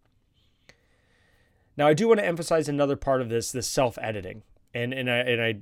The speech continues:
and I want to emphasize the importance of understanding just how severe this self-editing has become. So a lot of what has happened is people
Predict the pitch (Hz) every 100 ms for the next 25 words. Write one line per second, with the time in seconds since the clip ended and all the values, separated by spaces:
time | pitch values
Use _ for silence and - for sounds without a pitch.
0 | - 143 123 131 143 143 151 131 139 131
1 | 127 120 - 147 151 123 120 - 127 117
2 | - 127 117 107 120 - 131 - 120 95
3 | 117 127 120 113 - 123 107 120 104 101
4 | 98 90 101 95 107 107 101 - 131 120
5 | - 147 135 151 214 156 135 139 120 120
6 | - 113 - 95 104 - _ _ _ _
7 | _ _ _ _ _ _ _ _ _ _
8 | _ - 139 127 120 101 - - _ _
9 | _ _ - 196 190 208 175